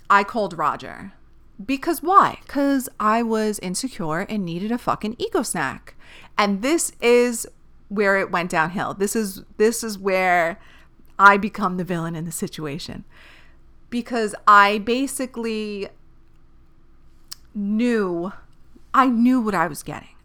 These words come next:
I knew what I was getting into, and I could say that I didn't, but I knew. And I, and I knew it was gonna make me feel better because I was just with someone who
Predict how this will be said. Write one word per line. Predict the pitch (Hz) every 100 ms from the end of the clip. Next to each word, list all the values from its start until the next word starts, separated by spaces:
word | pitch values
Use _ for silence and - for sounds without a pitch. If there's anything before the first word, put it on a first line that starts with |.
| -
I | 196
knew | 226 269
what | 269
I | 254
was | 240
getting | 240 233
into, | 214 202 - 196 185
and | -
I | 180
could | 185 233
say | - 226 233
that | 233
I | 220
didn't, | 180 175
but | 208
I | 202 202
knew. | 160 135 135 135 -
And | 208
I, | 202 202 - - -
and | 233
I | 254
knew | 269 330
it |
was | 302 -
gonna | 294
make | 277 269
me | 269
feel | 277 277
better | 190 139 -
because | 208 208 233 208 -
I | - 208
was | 226
just | 240 220
with | 208 226
someone | 226 208 180 175 190 - - - - - -
who | 277 247 226 226 226